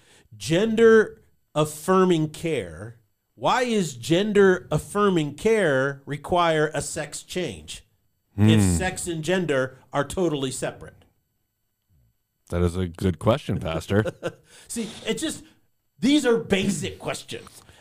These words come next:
Speaker 1: and it's symbolic of our society. In some ways, it's gone off a cliff.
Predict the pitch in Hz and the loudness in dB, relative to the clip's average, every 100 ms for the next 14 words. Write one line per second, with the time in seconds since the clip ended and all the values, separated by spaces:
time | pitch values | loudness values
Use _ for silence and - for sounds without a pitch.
0 | _ 175 175 165 - - 196 160 - 208 | _ -2 -2 -2 -6 -8 -8 -6 -2 -2
1 | 247 170 156 - 151 147 - 143 143 - | -2 -4 -6 -6 -6 -6 -6 -6 -6 -12
2 | - 175 196 202 139 120 113 120 143 151 | -8 -6 -4 -4 -6 -6 -8 -6 -6 -4
3 | 185 226 151 135 131 - 139 - - 156 | -6 -4 -4 -4 -6 -10 -10 -12 -10 -8
4 | 156 151 143 - 120 117 - - - 135 | -6 -6 -8 -8 -8 -8 -14 -16 -6 -6
5 | 87 67 - | -6 -10 -20